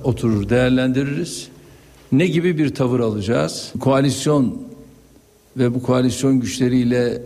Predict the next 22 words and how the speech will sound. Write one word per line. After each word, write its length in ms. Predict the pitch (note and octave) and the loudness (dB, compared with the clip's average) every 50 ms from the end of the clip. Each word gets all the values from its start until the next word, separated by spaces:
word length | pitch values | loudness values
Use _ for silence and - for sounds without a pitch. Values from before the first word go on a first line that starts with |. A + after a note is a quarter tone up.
| - - | -8 -2
bundan 280 | A#2+ B2 A#2+ B2 B2 A#2+ | 2 2 2 4 2 0
sonraki 460 | - - A#2+ A#2+ A#2+ A#2+ - - A#2+ | 0 0 0 0 0 0 -2 0 2
yol 180 | A2+ A#2 A2+ | 2 4 4
haritası, 600 | A2 A2 G#2 G2+ G2 - G#2+ G#2 - - D#3+ E3+ - - - - - - - - - - - - - - | 2 2 0 -2 -4 -6 -6 -6 -4 -4 -4 -4 -6 -8 -14 -20 -20 -20 -20 -20 -20 -20 -20 -20 -8 -6
bütün 280 | - - - C#3 C#3 C3+ | -4 0 2 4 4 4
bunların 320 | B2+ C3 C3 C3+ C#3+ C#3+ | 4 4 2 2 0 0
tabii 400 | C3 C3 A#2+ B2 D3 D#3 D#3+ - - - - - - A#2+ | 0 -2 -2 -2 -2 -2 -2 -4 -6 -10 -14 -12 -4 0
geniş 340 | A#2 B2 B2+ C3 B2 - | 2 2 2 2 0 -2
istişaresi 960 | - A2+ - - - - - - A2 A2 A2 A2 G#2 - - D3 D#3 E3+ - - - - | -4 -6 -6 -6 -6 -4 0 2 2 2 2 0 -2 -2 -2 -2 -2 -2 -4 -6 -4 -2
aramızda 400 | A#2 A#2 A#2+ A2+ A2+ A2 G2+ A2+ | 0 2 4 2 2 2 0 0
yapılması 540 | G#2 G2+ G2 F#2+ - G#2 G2 G2 G2+ G#2 C3+ C3+ | 0 0 0 -2 -2 -2 -2 -2 0 0 2 2
gerekir. 460 | C#3+ D3+ D#3 C#3+ C#3 - E3 D3 C3+ - | 2 2 0 0 0 -2 -4 -4 -2 0
Bu 80 | C#3 B2+ | 2 2
geniş 320 | B2+ B2 C#3 C3 - - | 4 2 2 0 -2 -6
istişareden 560 | G2+ - - - - G#2 G2+ G2+ G2 G2+ G2+ | -8 -8 -6 -2 0 0 0 0 0 0 -2
sonra 340 | G2+ - - C3 A#2 A2 A2 | -2 0 2 2 2 2 0
da, 200 | - F#3 F#3 - - - - - - - - - - - _ _ | 0 -4 -4 -6 -8 -14 -18 -20 -20 -20 -20 -20 -20 -20 _ _
e, 160 | A2+ G#2+ G#2+ G#2+ | -4 -4 -4 0
kararı 420 | - C#3+ C#3 A#2+ A2+ A#2+ C#3 D#3 | 0 0 2 2 2 0 0 0
ona 180 | C3+ A2+ A#2+ B2 | 0 0 0 0
göre 260 | A2+ G#2+ G2+ F#2 F2 - - - - G2+ | 0 0 -2 -4 -6 -10 -14 -8 -4 -2
alırız. 460 | G#2+ G#2 F#2+ E2+ - - - - | 0 0 -2 -4 -6 -10 -12 -14